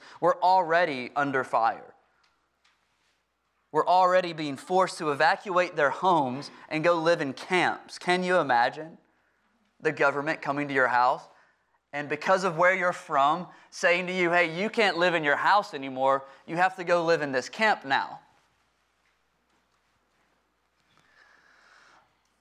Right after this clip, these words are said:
Geisel's cartoons fueled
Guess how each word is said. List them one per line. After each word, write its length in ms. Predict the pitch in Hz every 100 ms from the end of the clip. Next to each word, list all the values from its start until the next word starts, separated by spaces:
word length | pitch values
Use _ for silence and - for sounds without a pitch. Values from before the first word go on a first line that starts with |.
| _ _ _ _ _ _ _ _ -
Geisel's 480 | 180 214 - 190
cartoons 840 | - 196 165 - 185 175 147 139 -
fueled 800 | - - 208 240 233 185 147 131